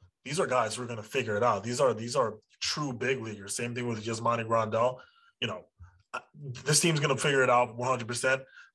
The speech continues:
Uh, I think it definitely comes down to leadership and how much they feel that, uh, Tony La Russa is behind them. Now, we, you know, us as, us as fans watching, watching this, we don't know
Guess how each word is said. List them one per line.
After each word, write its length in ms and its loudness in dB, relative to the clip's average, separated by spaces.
Uh, 360 4
I 60 -2
think 220 -4
it 80 -4
definitely 300 0
comes 220 -6
down 180 -2
to 60 -8
leadership 540 -4
and 260 -6
how 160 2
much 240 0
they 100 -2
feel 280 -2
that, 160 2
uh, 180 0
Tony 220 0
La 80 0
Russa 320 -2
is 180 -4
behind 380 0
them. 180 -4
Now, 180 2
we, 160 0
you 140 -4
know, 100 -2
us 220 0
as, 260 -4
us 180 -2
as 220 -6
fans 420 0
watching, 560 0
watching 360 0
this, 240 -4
we 80 -2
don't 320 0
know 440 4